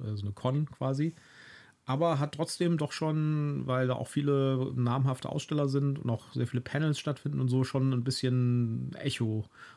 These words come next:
auch in der Presse. Also wenn die stattfindet, das hört man schon und merkt man schon, da sieht man schon News und so weiter.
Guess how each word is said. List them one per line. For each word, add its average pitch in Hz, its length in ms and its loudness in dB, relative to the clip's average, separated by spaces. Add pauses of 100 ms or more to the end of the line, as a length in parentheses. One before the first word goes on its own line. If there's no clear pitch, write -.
auch 120 120 0
in 120 60 4
der 117 80 2
Presse. 131 260 -2
Also 101 140 -2
wenn 113 80 2
die 117 60 2
stattfindet, 135 360 -2
das 117 160 -4
hört - 140 -8
man 110 140 -2
schon 156 300 -2
und 117 140 -4
merkt 120 220 -2
man 120 100 0
schon, 127 220 -2
da 127 80 0
sieht 113 140 -4
man 123 100 0
schon 120 180 2
News 139 240 4
und 139 100 -6
so 135 80 -2
weiter. 151 280 -2